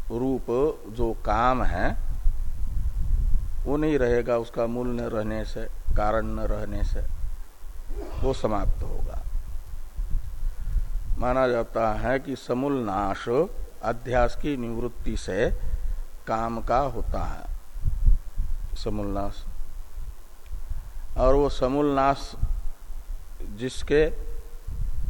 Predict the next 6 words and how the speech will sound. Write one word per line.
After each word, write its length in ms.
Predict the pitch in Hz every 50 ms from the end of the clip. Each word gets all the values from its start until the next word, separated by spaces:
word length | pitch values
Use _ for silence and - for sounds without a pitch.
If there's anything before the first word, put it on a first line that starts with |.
| -
बुद्धिस्थ 600 | 98 101 123 120 117 117 131 135 139 - - -
काम 420 | 139 120 - 117 113 117 117 120 117
का 160 | - - 117
हो 340 | 113 110 - - 120 127 131
गया, 360 | 135 143 135 135 135 139 147 - - - - - - - - - - - - - - - - - - - - - - - - - - - - - - - - - - - - - - - - - - - - - - - - - 110
वह 200 | 120 131 -